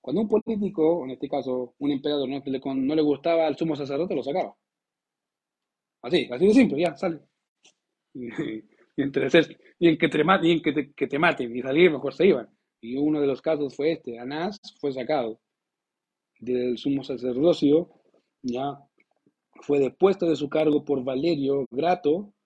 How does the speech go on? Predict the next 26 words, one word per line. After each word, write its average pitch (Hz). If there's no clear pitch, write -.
eh, 113
y 131
puso 143
obviamente 143
en 135
este 135
caso 143
que 135
la, 120
a, 104
a 113
este 117
que 120
sería 120
Caifás. 110
Entonces, 127
para 123
el 120
contexto 170
ya 165
de, 147
del 123
Señor 131
o 117
de 110
Juan, 180